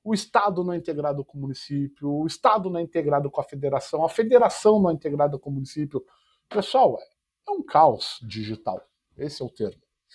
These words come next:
Dentro dessa loja, ele falou, "Peraí, vamos facilitar a vida, já que é desculpa, eu não vou lá porque eu não quero ir no Canindé, só vou lá se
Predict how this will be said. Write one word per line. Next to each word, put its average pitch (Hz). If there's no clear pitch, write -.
Dentro 277
dessa 170
loja, 151
ele 220
falou, 185
"Peraí, 165
vamos 117
facilitar 185
a 240
vida, 185
já 151
que 196
é 240
desculpa, -
eu 151
não 165
vou 156
lá 135
porque -
eu 139
não 131
quero 127
ir 123
no 123
Canindé, 123
só 120
vou 117
lá 117
se 127